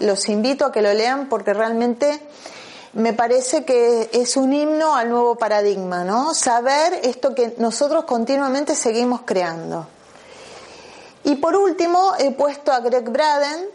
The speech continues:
Greg Braden es un físico teórico que, norteamericano que ha trabajado en el Instituto HeartMath de California,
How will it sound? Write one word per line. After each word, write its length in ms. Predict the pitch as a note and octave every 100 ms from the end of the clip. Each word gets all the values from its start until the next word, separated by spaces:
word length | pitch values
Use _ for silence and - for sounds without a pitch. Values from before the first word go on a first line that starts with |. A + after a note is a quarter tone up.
| -
Greg 280 | A#3+ B3+
Braden 580 | B3 C4+ C#4+ D#4+ E4 D#4 A#3
es 280 | A#3 A#3
un 140 | A#3+ A#3+
físico 480 | C#4+ C#4+ D4 C4 A3+
teórico 760 | B3+ C#4 D#4 E4 - F4+ G#4 - - - - - - - - -
que, 200 | - A3+
norteamericano 1080 | A#3 A#3+ A3+ A3+ A3+ A#3+ A#3+ E4 D#4 D4+ F4+ G4+ - - - - -
que 120 | -
ha 100 | C#4+
trabajado 540 | C#4+ D#4 B3+ C4 C4+ C4
en 60 |
el 20 | A#3+
Instituto 580 | G#3+ A#3+ A3+ C4+ C4+
HeartMath 640 | - B3+ A3+ B3 C#4 B3+ B3+ - - _ -
de 160 | G#3+
California, 840 | G3 G#3+ G#3+ - D#4 B3+ B3 C4+ F4